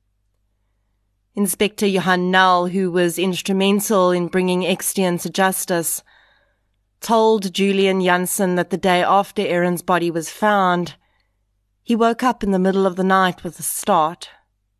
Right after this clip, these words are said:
He still cannot fully explain what he experienced that night, but he said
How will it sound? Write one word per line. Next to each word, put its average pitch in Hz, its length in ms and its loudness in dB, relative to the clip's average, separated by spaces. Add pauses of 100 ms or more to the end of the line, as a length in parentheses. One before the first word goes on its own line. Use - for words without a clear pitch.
(920)
He 214 160 -2
still 240 380 2
cannot 208 420 0
fully 208 300 0
explain 208 840 0
what 196 260 0
he 202 180 -2
experienced 196 840 -2
that 165 260 -2
night, 165 460 -4 (1200)
but 202 80 -12
he 208 80 2
said 220 380 0